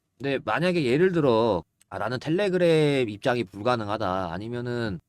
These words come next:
"아, 나 단타는 싫다. 좀 다른 거 없냐?" 하시는 분들 위해서 제가 좀 준비한 게 하나 있는데, 그거 같은 경우는 이제 그 대상승 종목이라 그래서 얘는 이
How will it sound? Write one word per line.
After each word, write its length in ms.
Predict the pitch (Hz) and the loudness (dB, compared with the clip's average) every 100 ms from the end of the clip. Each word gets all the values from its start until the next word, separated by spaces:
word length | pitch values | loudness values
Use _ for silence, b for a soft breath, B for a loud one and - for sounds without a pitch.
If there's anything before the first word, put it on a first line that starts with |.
| - | -8
"아, 80 | 107 | -4
나 80 | 107 | -4
단타는 480 | - 127 170 185 | -4 -6 -2 0
싫다. 300 | 170 175 156 | 0 -2 -2
좀 160 | 139 131 | -4 -4
다른 300 | 151 202 214 | -4 -6 -2
거 80 | 135 | -2
없냐?" 420 | 101 101 95 92 | -2 -4 -2 -2
하시는 360 | 87 147 180 170 | -4 -6 -4 -4
분들 260 | 143 135 | -4 -6
위해서 200 | 120 117 | -6 -6
제가 240 | 113 107 107 | -8 -10 -10
좀 200 | 110 101 | -12 -14
준비한 420 | 107 107 117 110 | -12 -8 -8 -8
게 80 | 107 | -10
하나 180 | 120 | -10
있는데, 500 | 95 85 85 107 82 - | -10 -10 -12 -12 -12 -12
그거 320 | - 147 226 | -2 2 4
같은 260 | 240 - 220 | 4 2 0
경우는 420 | 202 185 190 180 | 0 2 2 2
이제 200 | 117 135 | 2 -2
그 720 | 131 117 104 101 92 87 85 - - | 0 -2 0 0 0 -2 -4 -8 -12
대상승 440 | - 117 175 185 175 | -6 -2 0 0 0
종목이라 460 | 147 135 120 104 | 0 0 -2 -2
그래서 440 | 98 90 120 107 90 | -2 -4 -2 -2 0
얘는 360 | 143 185 170 | 2 2 0
이 540 | 117 110 107 98 87 | 0 -2 -2 -2 -2